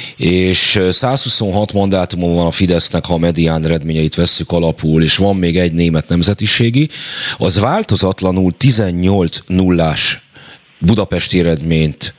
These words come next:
hoz, tehát tizennyolcat vinne el az ellenzék, és, ö, nullát Budapesten a kormány. Öm,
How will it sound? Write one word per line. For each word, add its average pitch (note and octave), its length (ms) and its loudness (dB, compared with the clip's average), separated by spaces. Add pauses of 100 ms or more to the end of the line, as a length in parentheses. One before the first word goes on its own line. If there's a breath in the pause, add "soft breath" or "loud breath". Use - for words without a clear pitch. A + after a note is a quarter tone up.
hoz, D#2 400 0
tehát F#2+ 560 -2
tizennyolcat F#2 880 0
vinne E2 280 4
el D#2 180 0
az C2 140 -4
ellenzék, B2 760 0 (480 loud breath)
és, E2+ 680 2
ö, E2+ 180 2 (100)
nullát E2+ 600 2
Budapesten D#2+ 720 0
a C#2 220 -8
kormány. D#2+ 460 0 (580 loud breath)
Öm, F#2 580 0